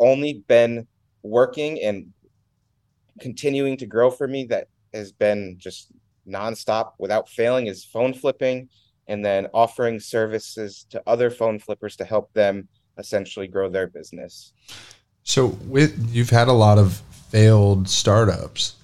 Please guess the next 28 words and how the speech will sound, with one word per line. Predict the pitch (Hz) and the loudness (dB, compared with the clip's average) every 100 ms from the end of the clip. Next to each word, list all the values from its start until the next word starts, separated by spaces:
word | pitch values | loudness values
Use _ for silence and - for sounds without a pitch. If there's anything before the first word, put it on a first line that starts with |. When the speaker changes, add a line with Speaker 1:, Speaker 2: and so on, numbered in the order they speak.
| _ _ _ - | _ _ _ -6
Speaker 1:
Yeah. | 104 95 85 - 104 | -2 0 -2 -6 -6
Speaker 2:
Would | 110 104 | -2 0
you | 113 123 | 0 -2
say | - 117 117 | 0 2 2
that | 110 | 2
you | 101 104 | 0 4
know | 107 101 101 101 101 98 104 _ _ _ _ _ | 6 6 4 4 2 0 -4 _ _ _ _ _
more | 98 92 98 110 120 | -20 -10 -2 0 0
about | 110 104 101 98 95 _ _ _ 110 | 2 4 4 2 -4 _ _ _ -8
what | 104 92 95 | -6 -6 -8
works | 95 113 156 - - - | -6 -4 -4 -6 -10 -4
now | 156 156 180 190 - _ _ _ _ - | -2 -2 -4 -8 -12 _ _ _ _ -6
and | 110 | -2
the | 95 | -2
right | 98 107 107 | -2 -4 -4
time | 113 107 101 | -2 0 0
to | |
pull | 104 107 98 | -2 -2 0
out | 98 101 | 0 -2
of | 98 | -2
something | 110 101 101 | 0 0 0
that | 92 87 | -2 -2
doesn't, | 101 107 139 185 190 _ _ _ _ _ | 0 0 0 -2 -6 _ _ _ _ _
or | 104 98 92 - | 0 2 0 -4
less | 110 117 123 - | -2 0 2 2
about | 101 95 92 | 2 2 0
what | 98 - | -4 -6
works | 98 92 87 - - - | -4 -2 -4 -4 -6 -6